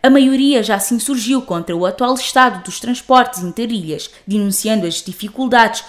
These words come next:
porque têm de passar para deslocar-se de uma ilha para outra em campanha eleitoral. Uns de forma clara,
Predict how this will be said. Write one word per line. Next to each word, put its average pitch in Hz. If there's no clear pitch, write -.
porque 247
têm 277
de 254
passar 277
para 175
deslocar-se 240
de 180
uma 196
ilha 269
para 311
outra 160
em 277
campanha 226
eleitoral. 165
Uns 302
de 190
forma 170
clara, 269